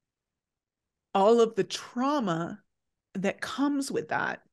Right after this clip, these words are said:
and not just try to make it about, "You don't need to feel guilty. It's your body. It's your choice." And regardless if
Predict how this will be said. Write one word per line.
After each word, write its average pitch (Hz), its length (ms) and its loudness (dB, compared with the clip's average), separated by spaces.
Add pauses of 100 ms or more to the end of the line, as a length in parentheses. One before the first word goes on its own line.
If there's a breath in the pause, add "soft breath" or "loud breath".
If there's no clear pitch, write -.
(280)
and 208 160 0
not 226 340 4 (220)
just - 280 -4
try 226 240 4
to 202 80 2
make 202 300 -4
it 214 80 2
about, 190 400 2 (1120 loud breath)
"You 202 140 0
don't 233 200 4
need 233 220 4
to 247 60 -2
feel 208 200 0
guilty. - 500 -4
It's - 200 -2
your 202 260 6
body. 185 320 4
It's - 160 -2
your 214 140 2
choice." - 380 0
And 233 220 -2 (680 loud breath)
regardless 311 720 6
if 233 260 4